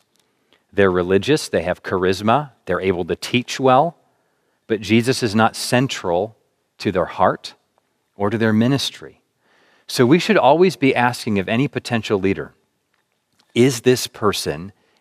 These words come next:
a Christ-centered leader in mind and in heart and in life and in speaking?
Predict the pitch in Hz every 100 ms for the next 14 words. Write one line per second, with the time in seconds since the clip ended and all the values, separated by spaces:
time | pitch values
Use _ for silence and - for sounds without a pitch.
0 | _ 117 107 - - 110 117 110 - -
1 | _ _ - - 135 139 - 95 - 92
2 | 80 65 - _ _ _ _ _ _ _
3 | _ 107 92 87 98 120 131 139 147 120
4 | 95 85 80 - 123 127 127 - - _
5 | 95 82 73 80 107 123 117 - - _
6 | _ - 90 - 92 85 - - 113 107
7 | - -